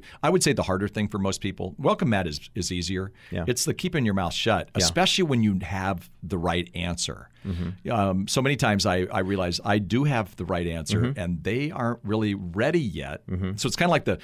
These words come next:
Speaker 1: that movie Field of Dreams. I love the movie.
Speaker 2: Oh, yeah.
Speaker 1: If you build it, they will come. I was talking about baseball, but if you, if you keep your mouth shut,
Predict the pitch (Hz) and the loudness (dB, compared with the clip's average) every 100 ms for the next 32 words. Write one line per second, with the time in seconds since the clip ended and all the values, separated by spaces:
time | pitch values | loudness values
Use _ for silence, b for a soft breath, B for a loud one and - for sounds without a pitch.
0 | B - 113 123 127 113 - 113 98 87 | B -2 2 2 4 2 2 2 2 0
1 | 95 78 82 87 92 85 80 80 87 87 | -2 -2 -4 -4 -4 -2 -2 0 0 0
2 | 87 76 76 131 127 117 87 123 139 110 | 0 -2 -2 -2 2 0 2 4 4 4
3 | 92 - 98 92 113 95 85 110 95 85 | -2 0 0 0 0 0 2 2 2 0
4 | 95 104 - 80 76 73 107 127 123 123 | 0 0 0 -2 -4 -6 -2 -2 0 0
5 | 110 107 113 107 92 - 226 220 104 76 | 0 0 -2 -2 -4 -4 -6 -2 -2 -2
6 | - - 71 - | -6 -6 -6 -8